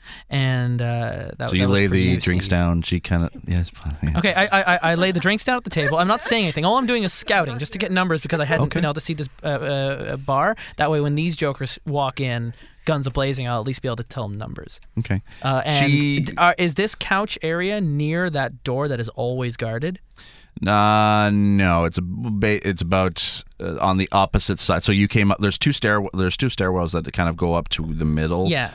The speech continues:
Speaker 1: and the,
Speaker 2: And
Speaker 1: these couches are, like, in the middle
Speaker 2: the
Speaker 1: of
Speaker 2: couches
Speaker 1: that
Speaker 2: are in the middle. So the,
Speaker 1: overlooking
Speaker 2: the,
Speaker 1: the
Speaker 2: the
Speaker 1: balcony
Speaker 2: door
Speaker 1: down.
Speaker 2: that is being constantly guarded is the door on the opposite end.
Speaker 1: Okay. All right. So then I'm going to exit with my empty tray down that opposite end to go
Speaker 2: Yeah.
Speaker 1: down the other set of stairs.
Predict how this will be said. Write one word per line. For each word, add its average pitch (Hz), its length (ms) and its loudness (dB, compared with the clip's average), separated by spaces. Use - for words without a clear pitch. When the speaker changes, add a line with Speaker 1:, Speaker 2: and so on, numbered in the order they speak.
Speaker 1:
and 151 160 -6
the, 147 80 0
Speaker 2:
And 175 220 2
Speaker 1:
these 170 100 2
couches 151 260 -2
are, 139 60 -6
like, 127 160 -6
in 127 140 -6
the 120 40 -4
middle 123 320 -4
Speaker 2:
the 151 60 4
Speaker 1:
of - 60 -2
Speaker 2:
couches 123 240 2
Speaker 1:
that 110 80 2
Speaker 2:
are - 20 2
in 101 80 2
the 95 60 4
middle. 87 260 2
So 92 220 0
the, 87 260 2
Speaker 1:
overlooking 165 560 2
Speaker 2:
the, 135 80 -2
Speaker 1:
the 127 40 -2
Speaker 2:
the 139 80 0
Speaker 1:
balcony 127 240 4
Speaker 2:
door 113 400 4
Speaker 1:
down. - 80 -6
Speaker 2:
that 98 160 4
is 87 80 -2
being 95 200 2
constantly 90 380 0
guarded 87 340 0
is 82 240 -2
the 87 80 0
door 82 500 -2
on 82 180 2
the 82 180 -2
opposite - 420 -4
end. 55 300 -6
Speaker 1:
Okay. 170 400 -4
All 156 120 0
right. 131 160 0
So 156 140 -2
then 156 140 0
I'm 170 200 0
going 175 220 0
to 180 100 -4
exit 151 360 -2
with 135 160 -2
my 131 160 -4
empty 135 300 -4
tray 131 320 -4
down 131 340 -2
that 120 220 -2
opposite 127 540 -4
end 151 480 -4
to - 60 -16
go 151 100 2
Speaker 2:
Yeah. 135 60 4
Speaker 1:
down 135 120 0
the 127 180 -6
other 170 280 2
set 127 180 -6
of 117 80 -6
stairs. - 560 -8